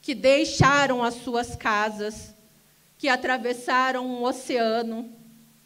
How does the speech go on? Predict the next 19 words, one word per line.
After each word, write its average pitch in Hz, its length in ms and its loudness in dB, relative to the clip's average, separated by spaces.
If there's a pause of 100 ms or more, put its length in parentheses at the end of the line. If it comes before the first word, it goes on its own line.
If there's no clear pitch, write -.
(800)
aqueles 294 1000 0 (600)
que 320 180 -2
não 330 320 -2
passam 302 640 2
natais 254 640 4
junto 262 360 -4
com 240 220 -8
suas 226 320 -10
famílias, 226 800 -6 (600)
aqueles 285 800 2
que 302 120 -8
trabalham 262 880 0
em 247 120 -8
situações 262 720 -4
deploráveis 247 920 2
dentro 240 340 -8
dos 226 180 -14
seus 233 240 -10
laboratórios. 208 960 -6